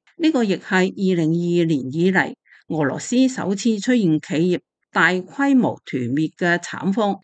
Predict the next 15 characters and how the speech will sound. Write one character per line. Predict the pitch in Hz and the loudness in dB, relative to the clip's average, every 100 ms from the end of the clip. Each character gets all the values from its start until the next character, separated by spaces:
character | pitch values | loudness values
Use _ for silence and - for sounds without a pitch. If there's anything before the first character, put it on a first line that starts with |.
| _ | _
另 | 196 185 | 2 4
外， | 185 170 156 - _ _ _ - | 4 2 -2 -10 _ _ _ 0
汽 | 254 254 | 2 4
車 | 285 285 | 4 2
經 | 277 285 | 4 4
銷 | 269 269 277 | 4 4 2
商 | 269 262 262 | 2 4 4
亦 | 214 - - | 2 -2 -6
陷 | 147 156 | -2 0
入 | 156 131 | 0 -4
困 | - 165 170 | -6 -2 -2
境。 | 151 135 196 196 _ | -2 -2 -4 -6 _
專 | 254 254 | 0 0
家 | 247 | 0
稱， | 247 240 233 | -2 0 0